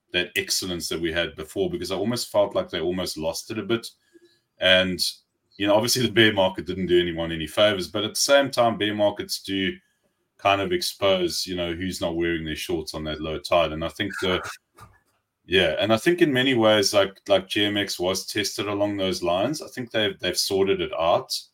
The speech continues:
Um, and it's gonna be really interesting to see how version two plays out for them in this next cycle. And, you know, you guys have the advantage that you kinda, like, did it when you were in the trenches and you were covered in mud. So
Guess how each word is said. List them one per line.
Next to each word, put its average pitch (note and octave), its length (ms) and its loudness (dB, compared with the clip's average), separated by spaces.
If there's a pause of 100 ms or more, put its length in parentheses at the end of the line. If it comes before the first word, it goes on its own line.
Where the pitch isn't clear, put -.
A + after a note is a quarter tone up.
(440)
Um, F#2 260 0
and G2 80 -2
it's F#2+ 120 -6
gonna G2+ 140 -2
be F#2+ 100 0
really F#2+ 240 4
interesting F#2+ 400 -6
to - 100 -8
see G2+ 220 0
how F2+ 320 2
version E2+ 340 -2
two - 200 -12
plays E2+ 300 -2
out E2 200 -2
for D#2+ 120 -8
them D#2+ 380 -4 (440)
in F#2 160 -2
this E2+ 220 -6
next E2 240 -6
cycle. D#2+ 520 0
And, D2 200 -8 (300)
you F2 100 -4
know, F2 60 0
you F#2+ 180 -2
guys F#2 320 4
have F#2+ 180 0
the F2 120 0
advantage E2 640 -4
that D2+ 160 -6 (360)
you D#2 100 -18
kinda, E2+ 300 -2
like, D#2 260 -2
did D#2+ 160 -4
it D#2 240 -4 (680)
when E2 500 -2
you E2 180 -2
were E2+ 100 0
in E2+ 140 -2
the D#2+ 80 -6
trenches E2+ 560 -4
and D#2+ 180 -4
you D#2 100 -4
were D2+ 80 -4
covered D#2 320 -4
in D2 140 -8
mud. D#2 300 -2
So D2+ 480 -4